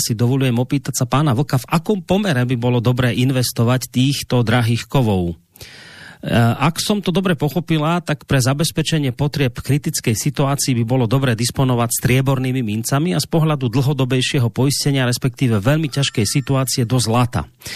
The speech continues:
Viem, že je to veľmi zjednodušený pohľad, aký v princípe, ale v princípe som to takto pochopila. Ďakujem za odpoveď, zároveň veľmi pekne ďakujem za reláciu s touto tématikou, bolo ma-, bola veľmi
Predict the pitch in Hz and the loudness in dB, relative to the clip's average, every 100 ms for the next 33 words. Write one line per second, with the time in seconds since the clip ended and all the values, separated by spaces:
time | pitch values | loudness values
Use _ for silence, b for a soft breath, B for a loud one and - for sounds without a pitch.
0 | B B B B 107 156 208 180 180 156 | B B B B 2 2 2 0 0 0
1 | 175 165 123 147 160 151 - 156 127 143 | 0 0 0 0 0 -2 0 0 0 2
2 | 139 156 165 160 - B B B B B | 2 2 0 -4 -16 B B B B B
3 | - 127 - 131 - 165 165 160 - 147 | -2 -2 0 -2 0 0 0 -2 0 0
4 | 147 - _ - 139 127 165 185 170 156 | 0 -4 _ -2 -2 2 2 2 0 -2
5 | 151 143 143 - 127 139 151 - 107 117 | -2 -2 -4 -2 0 0 0 -2 0 0
6 | 156 - 143 - 180 151 127 156 - 151 | 0 0 -2 0 -2 0 -2 -4 -2 0
7 | 127 147 151 127 143 160 - - 120 131 | 2 0 0 0 0 0 -2 -2 0 0
8 | 139 127 110 131 131 123 120 - 151 120 | 0 0 0 0 0 0 -2 0 0 0
9 | - 139 151 135 131 123 113 123 127 110 | 0 0 0 -2 -2 -2 0 2 0 -2
10 | 95 127 127 127 123 | -2 0 2 2 0